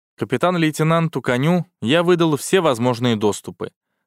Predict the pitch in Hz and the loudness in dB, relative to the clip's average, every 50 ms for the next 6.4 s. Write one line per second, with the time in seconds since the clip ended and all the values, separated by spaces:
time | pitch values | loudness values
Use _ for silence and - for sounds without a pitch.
0 | _ - 110 107 104 - 135 139 123 - - - - 131 123 117 110 120 120 110 | _ -4 -4 -4 -2 -2 -2 -2 -2 -4 -6 -4 -2 -2 0 0 0 0 0 0
1 | 117 107 110 110 104 110 110 117 113 - - 113 107 107 110 110 113 104 104 104 | 0 0 0 0 2 2 2 2 0 0 -2 -2 0 0 0 0 -2 -4 -4 -4
2 | 104 98 110 101 - 107 107 107 104 - 117 107 107 104 - 110 117 120 117 113 | -4 -2 -4 -2 0 0 0 -2 -2 -2 -4 -4 -6 -4 -4 -2 -2 -2 0 -2
3 | 131 110 92 87 87 101 - _ _ _ _ _ _ _ _ _ - - 120 113 | -2 -2 -4 -6 -10 -14 -20 _ _ _ _ _ _ _ _ _ -6 -6 -4 -4
4 | - 110 - 110 104 113 123 135 135 - - 117 107 - - 113 120 117 110 104 | -4 -6 -6 -4 -2 0 0 0 0 -2 -2 -2 -4 -2 0 0 0 2 2 0
5 | 107 107 113 113 107 - - 104 104 104 101 - 110 113 117 131 151 160 156 - | 0 0 0 -2 -4 -4 -2 -2 -2 -2 -2 -2 -2 -2 0 0 0 -2 -2 -4
6 | - 104 - - - 98 90 - | -6 -8 -8 -8 -8 -10 -10 -10